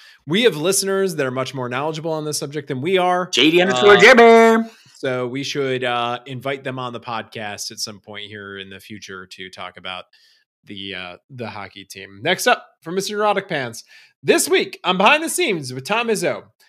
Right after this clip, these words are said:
Speaker 1: Like everyone else, Tom Izzo has no life after work. He comes home, watches boring E S P N, and falls asleep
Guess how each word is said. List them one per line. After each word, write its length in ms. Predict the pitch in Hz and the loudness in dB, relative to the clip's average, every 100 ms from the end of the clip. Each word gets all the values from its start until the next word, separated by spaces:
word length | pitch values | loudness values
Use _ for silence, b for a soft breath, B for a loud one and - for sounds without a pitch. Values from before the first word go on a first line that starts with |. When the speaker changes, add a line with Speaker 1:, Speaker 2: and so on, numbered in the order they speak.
| _ _ | _ _
Speaker 1:
Like 160 | 165 160 | -4 0
everyone 440 | 196 240 277 254 | 0 -2 -2 -2
else, 280 | 220 226 226 | 0 -2 -6
Tom 280 | - 214 208 | -8 -6 -2
Izzo 280 | 202 208 185 | -2 -2 -2
has 200 | 180 123 | -2 -4
no 320 | 110 120 202 | -6 0 2
life 340 | 226 220 202 | 4 2 2
after 260 | 208 202 202 | 0 -2 -2
work. 360 | 185 208 - - | -2 -2 -4 -14
He 60 | 131 | -16
comes 300 | 139 139 127 | -10 -10 -8
home, 380 | 151 185 185 180 | -6 -4 -6 -8
watches 320 | 139 135 131 | -8 -8 -10
boring 340 | 113 160 196 196 | -6 0 0 0
E 100 | 185 | -2
S 160 | 185 185 | -2 -4
P 140 | 165 | -8
N, 160 | 156 151 | -8 -8
and 160 | 143 | -10
falls 260 | 135 147 151 | -6 -6 -6
asleep 460 | 143 147 135 131 | -10 -8 -8 -8